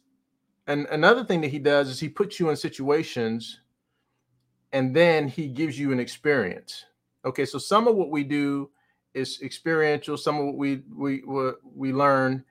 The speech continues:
is, is through reading and meditation and, and, and, and meditating on the word, not meditation, meditating on the word, where you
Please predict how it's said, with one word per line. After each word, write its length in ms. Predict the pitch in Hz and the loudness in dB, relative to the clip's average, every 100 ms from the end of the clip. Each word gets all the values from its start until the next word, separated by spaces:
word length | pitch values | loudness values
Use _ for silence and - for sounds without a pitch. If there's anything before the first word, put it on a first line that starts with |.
| _ _ _ - | _ _ _ -8
is, 480 | 139 135 131 120 - - | -4 -2 -4 -6 -16 -10
is 200 | 135 - | -10 -6
through 160 | 139 | -4
reading 520 | 131 151 151 147 143 | -2 0 2 2 2
and 80 | 123 | 0
meditation 580 | 131 131 135 135 - 135 | 0 -2 -2 -4 -2 0
and, 160 | 123 117 - _ | 0 -2 -14 _
and, 160 | - 123 | -6 -4
and, 240 | 135 123 117 | -2 -4 -2
and 240 | 123 123 _ - | -4 -4 _ -4
meditating 580 | 135 131 127 139 131 | -2 -2 2 2 2
on 140 | 120 113 | 2 2
the 80 | 113 | 0
word, 400 | 123 127 104 107 | 4 6 4 2
not 220 | 123 131 | 0 2
meditation, 840 | 135 123 117 127 117 - 107 104 _ _ _ _ _ _ - | 2 2 0 -4 -2 -4 -4 -6 _ _ _ _ _ _ -2
meditating 480 | 127 127 143 123 | 0 2 0 2
on 160 | 120 113 | 0 2
the 80 | 113 | 2
word, 440 | 117 117 98 92 - _ | 4 4 4 -2 -8 _
where 120 | - 107 | -10 -4
you 240 | 113 110 | -4 -6